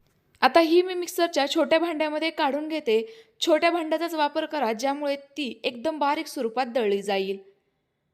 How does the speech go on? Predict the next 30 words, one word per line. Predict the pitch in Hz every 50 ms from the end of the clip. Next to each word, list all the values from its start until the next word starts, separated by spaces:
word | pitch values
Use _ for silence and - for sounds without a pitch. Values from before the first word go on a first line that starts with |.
| _ _ _ _ _ _ _ _ _ _ _ _ _ _ _ _ _ _
मिक्सरचं | 220 247 247 - 285 277 277 285 294 285
झाकण | 269 302 302 262 254 311 320
लावूयात | 320 320 320 294 226 220 240 226 - -
आणि | 254 262 262 277 277 277
लगेचच | 277 277 233 269 302 302 - 220 226 226 - - - - -
ही | 262 285
फिरवून | 294 - 302 262 226 214 202 208
घेऊयात. | 208 233 214 202 196 202 202 196 196 196 - - _ _ _ _ _ _ _ _ -
जेवढी | 220 302 320 320 330 349 359
पीठ | 349 - 370 370 370
स्वरूपात | - - 359 349 - - 285 269 269
ही | 262 269 294 302 302 - -
दळता | 226 269 269 277 277 311
येईल | 330 330 311 277
ना, | 254 254 262 262 - -
तेवढी | 285 285 277 294 320
बारीक | 262 285 254 247 277 320
दळून | 254 254 233 208 202 214
घ्यायची. | 220 247 226 226 - - 196 190 185 190 - - _ _ _ _ _ _ _ _ _ _ _ _ _ _ _ _ _ _ _ _ _
पुन्हा | 294 294 311 330 349
एकदा | 330 302 269 320 330
सेम | 330 330 - 294 302 302
कढई | 277 311 311 311 311 320
गॅसवर | 285 302 254 254 254 262 254 254
ठेवली. | 254 262 254 254 254 294 311 339 - _ _ -
यामध्ये | 247 285 285 285 294 302 302 294 294 - - -
टाकूयात | 285 285 - 269 262 277 302 - - - - -
तीन | 294 294 311 330 330
चमचे | 302 - 330 320 311 311 311 320
साजूक | 311 - 277 254 240 226 262 262 -